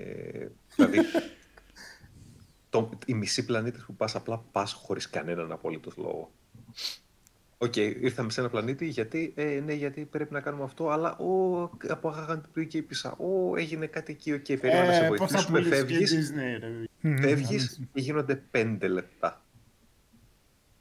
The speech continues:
Speaker 1: ε, εξέλιξη στην ιστορία μετά από τρεις ώρες κολοχτύπουμε στον πλανήτη. Άι, σε χτύρ.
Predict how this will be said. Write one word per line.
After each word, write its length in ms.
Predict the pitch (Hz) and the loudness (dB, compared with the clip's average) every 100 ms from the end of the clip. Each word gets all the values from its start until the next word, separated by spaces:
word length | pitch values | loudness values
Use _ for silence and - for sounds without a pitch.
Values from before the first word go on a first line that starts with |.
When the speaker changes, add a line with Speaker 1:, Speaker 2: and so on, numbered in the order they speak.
| - | -4
Speaker 1:
ε, 300 | 101 92 87 | -2 0 -2
εξέλιξη 680 | - 98 - 95 92 - | -4 -6 -2 0 0 -4
στην 160 | 95 104 | -8 -8
ιστορία 420 | 92 87 95 92 | -4 -2 0 0
μετά 200 | 85 87 | -2 -4
από 200 | 90 92 - | -6 -8 -8
τρεις 280 | - - | -6 -4
ώρες 200 | 90 87 | -4 -6
κολοχτύπουμε 800 | - 85 87 - 90 - 82 - - | -4 -4 -4 -4 -6 -6 -12 -16 -18
στον 180 | - 90 | -18 -10
πλανήτη. 360 | 90 87 - - | -8 -8 -14 -10
Άι, 140 | 127 | -4
σε 220 | 123 - | -2 -2
χτύρ. 380 | - - - - | -6 -18 -12 -12